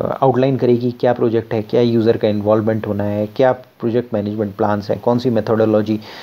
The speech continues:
आपको यूज़ करनी है, क्वालिटी assurance क्या होनी चाहिए। उसके अलावा information system auditors होंगे जो project team, अ,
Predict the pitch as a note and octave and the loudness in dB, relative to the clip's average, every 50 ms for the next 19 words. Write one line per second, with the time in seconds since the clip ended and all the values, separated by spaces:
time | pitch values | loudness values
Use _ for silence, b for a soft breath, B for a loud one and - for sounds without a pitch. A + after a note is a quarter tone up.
0 | B B B - A2+ A2+ - - A#2+ A2 G#2+ A2 G#2+ G#2 - - G2+ G2 G#2+ G#2+ | B B B -2 -2 -2 0 0 0 0 2 0 -2 -2 -4 -4 -4 -2 -2 -2
1 | G#2+ A2 - B2 B2 C3 C#3 C3+ C#3+ B2+ A2 - - A2 A2 A#2 A#2+ A#2 - - | -4 -2 0 2 2 2 2 4 4 2 2 2 0 0 2 0 -2 -4 -6 -6
2 | - A#2 A2+ A2 G#2 G#2 G#2 G#2 G2+ G#2 - G2+ G2+ - A2+ A#2+ _ _ _ _ | -2 0 0 2 2 0 0 -2 -2 -4 -10 -12 -12 -12 -14 -18 _ _ _ _
3 | _ _ _ _ _ _ _ _ _ _ _ _ _ _ _ _ _ _ _ _ | _ _ _ _ _ _ _ _ _ _ _ _ _ _ _ _ _ _ _ _
4 | _ _ _ _ _ _ _ _ _ _ _ _ _ _ _ _ _ _ B B | _ _ _ _ _ _ _ _ _ _ _ _ _ _ _ _ _ _ B B
5 | B B B B C#3 B2 - E3 C#3+ C#3 C3 B2+ B2+ B2 A#2 - - - - G2+ | B B B B -6 0 2 4 4 6 6 4 4 4 2 0 -4 -8 -14 -14
6 | A2+ - C#3 B2+ A2+ - B2+ B2 B2+ B2 - C3 B2 A#2+ - - - - C3+ A#2 | -6 -4 -4 -4 0 0 0 2 0 0 -2 -4 -6 -4 -6 -8 -6 -4 -4 -2
7 | F#2 A#2 A2+ A#2 A2 B2 B2 A2+ G#2+ A2+ A2 G#2+ A2 A2+ A2 A2 B B B B | -2 0 0 0 2 2 2 2 2 0 0 2 0 0 -2 -4 B B B B
8 | B - A2+ A#2+ A#2+ - B2+ A#2+ B2 A#2+ B2 - - A#2+ A#2+ A#2+ A#2 A2+ G#2+ G#2+ | B -2 -2 -2 2 2 4 4 4 2 0 0 0 2 2 2 2 0 -2 -4
9 | G#2+ A2 | -6 -6